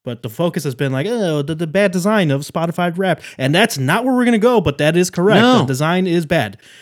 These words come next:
Speaker 1: Uh, but they're cooking the books. So my personal top five or, or top artists include Wage War, um,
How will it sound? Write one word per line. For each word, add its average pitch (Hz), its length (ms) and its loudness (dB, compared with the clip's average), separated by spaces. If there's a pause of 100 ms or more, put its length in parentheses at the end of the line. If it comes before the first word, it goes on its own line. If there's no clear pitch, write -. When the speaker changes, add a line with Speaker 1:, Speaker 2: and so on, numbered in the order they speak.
(160)
Speaker 1:
Uh, 123 280 -6
but 120 240 -10
they're 143 160 -2
cooking 160 500 -2 (160)
the 135 140 -2
books. 98 260 -8
So 170 320 2 (400)
my 175 300 0
personal 131 720 -2 (760)
top 139 320 -4
five - 540 -10
or, 131 360 -2
or 127 60 -4
top 135 300 -4
artists 107 460 -6 (320)
include 131 760 -4 (440)
Wage 165 420 -2
War, 160 640 2 (340)
um, 117 920 -6